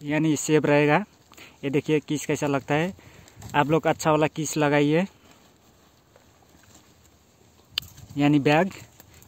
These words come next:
इसको सऊदी में बैग बोलते हैं हम लोग, ए, किस बोलते हैं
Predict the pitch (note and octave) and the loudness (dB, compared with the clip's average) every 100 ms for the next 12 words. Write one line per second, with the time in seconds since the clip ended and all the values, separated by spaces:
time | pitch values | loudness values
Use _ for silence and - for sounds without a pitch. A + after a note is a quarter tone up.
0 | - - C#3 - C3+ D3 D3 C3+ C#3+ - | -16 -10 -8 -4 -2 2 0 2 -2 -4
1 | - C3 C3 C3 C3+ B2+ D3 - - _ | -14 -8 -6 -4 -2 -2 -4 -10 -20 _
2 | - C#3 C#3 D#3 C#3 C#3+ C3 C#3 C#3 F3+ | -10 -6 -4 -4 -6 -4 -4 -2 -2 -2